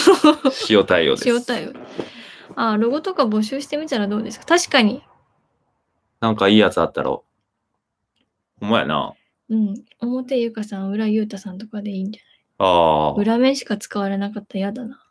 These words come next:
Speaker 2: で、当たりが入ってたら、お、両、両面ゆかちゃんとか。
Speaker 1: あー。
Speaker 2: 外れは両面僕とか。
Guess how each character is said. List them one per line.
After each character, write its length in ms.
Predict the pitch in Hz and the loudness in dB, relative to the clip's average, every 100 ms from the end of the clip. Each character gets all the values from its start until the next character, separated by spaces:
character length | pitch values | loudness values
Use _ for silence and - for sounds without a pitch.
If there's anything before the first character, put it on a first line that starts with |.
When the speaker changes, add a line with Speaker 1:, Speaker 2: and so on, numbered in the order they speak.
| _ | _
Speaker 2:
で、 80 | - | 0
当 100 | 120 | 2
た 120 | 165 | 4
り 80 | 170 | 4
が 100 | 175 | 4
入 120 | 175 | 2
っ 40 | 170 | 0
て 100 | 151 | 2
た 100 | 147 | 6
ら、 180 | 147 113 | 6 6
お、 200 | 107 - - | 4 -2 -2
両、 480 | 117 123 120 113 - _ _ - | 4 8 8 4 -2 _ _ -6
両 240 | 117 120 | 2 4
面 240 | 117 110 104 | 4 2 0
ゆ 80 | |
か 140 | 107 90 | 0 -2
ち 100 | - | -4
ゃ 60 | |
ん 60 | - | -10
と 80 | - | -18
か。 80 | - - _ | -20 -20 _
Speaker 1:
あ 760 | 226 240 262 262 262 208 196 214 _ | -2 2 6 6 4 2 -2 -10 _
ー。 200 | 143 143 | -2 2
Speaker 2:
外 100 | 156 | 6
れ 120 | 160 | 6
は 160 | 160 117 | 8 6
両 180 | 101 | 4
面 180 | 98 87 | 2 -2
僕 240 | 82 - - | -4 -8 -12
と 120 | - | -14
か。 180 | - | -18